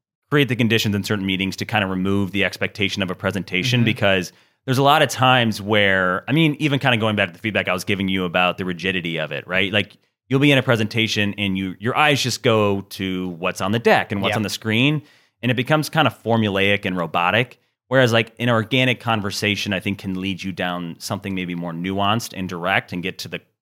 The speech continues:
Speaker 1: crux of an issue versus just skimming through the surface. And I, and this is really for, like, one-on-ones and maybe weekly meetings rather than being like, "Top three wins of the week," and my
Speaker 2: <laughs>
Speaker 1: biggest, like, those things are important in certain contexts, but I think to really get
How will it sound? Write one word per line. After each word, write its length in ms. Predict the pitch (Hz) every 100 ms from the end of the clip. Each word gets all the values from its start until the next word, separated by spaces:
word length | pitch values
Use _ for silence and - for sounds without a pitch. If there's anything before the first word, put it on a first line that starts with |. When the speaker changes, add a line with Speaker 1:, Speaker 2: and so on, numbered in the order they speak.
| _
Speaker 1:
crux 260 | 95 98 -
of 100 | 127
an 80 | 127
issue 440 | 127 135 143 156 - _ _ _ _
versus 400 | 117 110 113 101
just 380 | - 101 - - -
skimming 760 | - - - 139 113 104 104 - -
through 160 | 110 98
the 100 | 85
surface. 540 | - 90 - 78 -
And 80 | 98
I, 160 | 95 -
and 280 | 110 110 95 _ _ _ _ _ _
this 140 | 185 180
is 100 | 175
really 240 | 135 143 131
for, 160 | -
like, 180 | 104 95
one-on-ones 680 | 95 107 120 117 113 113 107
and 80 | 98
maybe 200 | 92 87
weekly 360 | 87 98 120
meetings 400 | 117 117 123 110
rather 160 | 98 98
than 140 | 95
being 180 | 90 95
like, 240 | 95 107 -
"Top 300 | - - -
three 180 | 151
wins 360 | 147 139 175 160
of 80 | 151
the 60 |
week," 380 | 147 165 110 -
and 220 | 110 113 110
my 160 | 117
Speaker 2:
<laughs> 60 | 123
Speaker 1:
biggest, 300 | 156 143 104
like, 340 | 123 143 -
those 240 | 120 175 175
things 180 | 180 143
are 140 | 127
important 380 | 107 - 127 110
in 60 | 101
certain 260 | 117 98
contexts, 640 | 90 101 101 123 - -
but 260 | - 104 -
I 80 | 95
think 180 | 117 113
to 80 | 107
really 180 | 107 92
get 280 | 92 95